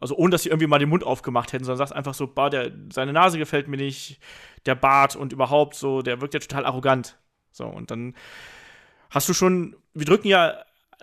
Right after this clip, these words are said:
einfach jedem gerne einen einfachen Stempel auf. Und ich glaube, das Problem ist dann, wenn quasi dieser Stempel, den wir jedem aufdrücken,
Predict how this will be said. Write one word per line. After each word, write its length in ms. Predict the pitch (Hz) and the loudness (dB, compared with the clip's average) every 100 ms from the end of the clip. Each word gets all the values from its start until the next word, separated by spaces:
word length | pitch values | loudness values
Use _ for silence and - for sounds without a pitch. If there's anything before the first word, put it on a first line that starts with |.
| _ | _
einfach 280 | 160 175 - | -2 -2 -4
jedem 440 | 156 190 220 196 | -4 -4 -4 -2
gerne 400 | 147 135 165 - | 2 2 2 -4
einen 240 | - 151 156 | -4 -2 -2
einfachen 340 | - 160 185 | -2 -4 -6
Stempel 360 | - 233 - - | -4 -4 -4 -6
auf. 180 | 113 | -6
Und 80 | - | -10
ich 100 | - | -8
glaube, 280 | - 156 165 | -2 0 0
das 120 | 156 | -6
Problem 360 | - 131 160 175 | -14 -4 -2 -2
ist 120 | - | -2
dann, 160 | 160 151 | -2 -4
wenn 120 | 151 | -4
quasi 260 | - 156 | 0 0
dieser 220 | 151 151 143 | 0 -4 -4
Stempel, 580 | - 160 202 214 202 | -2 -2 2 0 0
den 220 | 180 165 156 | -2 -6 -2
wir 280 | 151 135 - | -2 -2 -6
jedem 340 | 147 180 185 | -4 -4 -4
aufdrücken, 640 | - 208 - 139 143 175 | 0 -2 0 -8 -6 -8